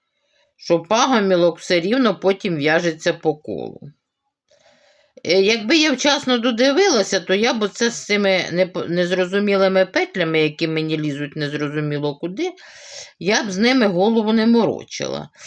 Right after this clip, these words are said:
Я б просто перейшла або на тріо, або на коротунці. Але ось саме такого розміру, як я почала в'язати шкарпеточки два і два, у мене немає ні тріо, ні коротунців.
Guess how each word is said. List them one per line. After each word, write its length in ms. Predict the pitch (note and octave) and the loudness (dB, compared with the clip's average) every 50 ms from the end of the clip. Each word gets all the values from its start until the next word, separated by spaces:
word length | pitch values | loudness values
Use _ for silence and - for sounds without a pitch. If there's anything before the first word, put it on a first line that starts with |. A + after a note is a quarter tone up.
| - - - - - | -18 -18 -18 -14 -6
Я 160 | - F3 F#3+ F#3+ | 0 0 0 0
б 100 | F#3 - | 0 -2
просто 400 | G#3+ A3+ A#3+ A#3 - - G#3 F#3 | 0 0 0 0 0 -4 -2 0
перейшла 680 | - A3 G#3 G#3 G#3 G3 - - G#3 G#3 G#3 G3+ G3 | 0 0 0 0 0 -2 -4 -4 -2 0 2 2 2
або 200 | F#3+ F3 F3 G3+ | 2 2 2 2
на 180 | G#3+ G#3 G3+ G3 | 2 2 0 0
тріо, 520 | G3 - A#3+ A3+ D4 D#4 D#4+ C4+ G#3 E3+ | -2 -2 -2 0 2 2 4 4 4 4
або 420 | D#3 D3+ D3+ D3+ D3 D3 E3+ G3+ A#3 | 4 4 2 2 0 -2 -2 0 0
на 520 | G#3+ F3 E3+ E3 E3 E3 E3 D#3+ D#3 D#3 D#3 - | 2 2 2 2 2 2 2 2 0 -2 0 2
коротунці. 960 | E3+ E3 E3+ E3+ E3 - E3+ E3 E3 D3+ D3+ - - - - F#2+ E2+ - - _ _ - - - - - - - - - | 2 4 4 2 0 0 -4 -4 -4 -6 -8 -12 -16 -14 -12 -12 -12 -14 -16 _ _ -20 -20 -20 -20 -20 -20 -18 -10 -4
Але 320 | - E3+ F#3 G3+ A#3 B3+ | -2 0 2 2 4 4
ось 240 | A#3+ A#3 A#3 A#3 - | 4 4 2 2 0
саме 340 | - B3 A#3 A3+ A3+ A3 A3 | -2 -2 0 2 2 2 0
такого 760 | A3 A3+ A3 A3+ - - G3+ G#3+ A3 G3 G3 G#3+ G3+ D#3+ - - _ _ _ _ _ _ _ _ - | 0 -2 -4 -4 -4 -4 -2 -2 0 0 0 0 0 0 -2 -6 _ _ _ _ _ _ _ _ 0
розміру, 840 | F#3 G#3+ C#4+ E4+ F#4 F4 B3 F3+ F3+ E3 D3 C#3 C3 C3 C3+ D3 D3+ D3+ - _ _ _ _ _ _ _ _ - - - - - _ - | 2 4 4 4 4 2 0 0 0 0 0 0 0 -2 -4 -6 -10 -14 -16 _ _ _ _ _ _ _ _ -20 -20 -20 -20 -18 _ 0
як 260 | - F3 F3+ F3 G3+ | 2 2 2 2 2
я 100 | G3+ F#3 | 0 0
почала 500 | E3 D3+ F#3 F3 - F#3+ F3+ F3 F3 F3 | 0 0 -2 0 0 2 2 2 2 2
в'язати 440 | E3 F3 F3 E3+ D#3+ F3 E3+ E3 D#3+ | 2 2 2 2 2 2 0 0 -2
шкарпеточки 920 | - - - F#3 F#3 F3+ - C4 C4+ D4+ - F3 D#3+ D#3 - - D#3+ D#3 | -4 -2 -2 -2 -2 0 0 0 0 0 0 -2 -4 -4 -4 -4 -4 -4
два 260 | D3 D#3 D#3+ F3+ E3+ | -2 0 0 2 2
і 160 | E3+ D#3+ D#3+ | 2 0 0
два, 320 | C#3+ B2 A#2+ B2 C#3 C3+ C3+ | -2 -4 -2 0 0 0 0
у 40 | |
мене 300 | C#3 D#3+ F#3+ A3 A3 G#3 | 0 0 -2 -2 0 -2
немає 440 | G3+ G3+ F#3+ F#3+ F#3+ F#3+ F#3+ F#3 F3+ | -2 -2 -2 0 0 0 0 0 -2
ні 160 | F3+ F3 F3 | -2 -2 -4
тріо, 360 | F3 - G#3 G3 A#3 A3+ F#3 D#3+ | -4 -4 -2 0 2 2 2 2
ні 140 | D3+ D#3 | 0 -2
коротунців. 880 | D3+ D#3 E3+ D#3 D#3 D#3+ D#3 - D#3+ D#3+ E3 - - - A#3+ B3 A#3+ B3+ | -4 0 0 2 2 0 0 -2 -6 -6 -8 -10 -8 -6 -6 -6 -6 -8